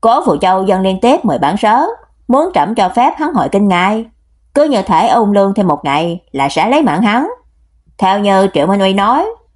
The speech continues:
nửa đêm hắn không chịu ngủ, còn ngồi trên bàn viết sớ để dâng." Hoàng đế nổi trận lôi đình: "Cái tên Cố Phụ Châu này, ngày trước viết chữ như vàng, bây giờ viết cả đống chữ như vậy,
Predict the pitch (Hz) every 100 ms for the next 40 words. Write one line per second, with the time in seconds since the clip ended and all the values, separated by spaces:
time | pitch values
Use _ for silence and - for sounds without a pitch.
0 | _ 170 185 247 220 202 269 320 196 165
1 | 175 165 196 330 523 - _ _ - 156
2 | 156 160 156 180 202 185 156 190 285 294
3 | 226 220 180 208 233 240 - - - -
4 | _ - - - 247 247 240 262 403 233
5 | 202 180 170 208 196 160 170 175 180 _
6 | - - - - - 247 262 208 175 185
7 | 240 285 233 170 185 175 143 170 170 -
8 | - 143 147 185 277 359 320 320 175 220
9 | 190 143 156 165 160 _ - - 180 196
10 | 165 156 156 254 214 208 302 330 220 208
11 | 147 160 196 220